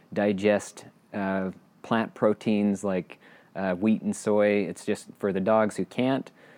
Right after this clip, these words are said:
it's good to have those special diets, but you don't have to buy the most expensive food out there to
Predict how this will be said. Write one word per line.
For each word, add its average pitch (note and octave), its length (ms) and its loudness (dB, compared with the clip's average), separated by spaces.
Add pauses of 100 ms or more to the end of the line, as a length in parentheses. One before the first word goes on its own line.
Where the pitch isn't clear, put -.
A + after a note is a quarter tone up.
(180)
it's F#2 180 -10
good G#2+ 160 0
to G2 80 -2
have A2+ 240 4
those A2 160 2
special A2+ 340 0
diets, G#2 460 2
but F#2+ 220 -4 (260)
you A2 100 -2
don't G2 160 -4
have G2 280 -4
to G2 100 -2
buy G2 320 -2
the F#2+ 60 -4
most G2 260 -4
expensive - 420 -10
food F#2 200 -6
out F2+ 160 -6
there F#2 180 -6
to F2 180 -8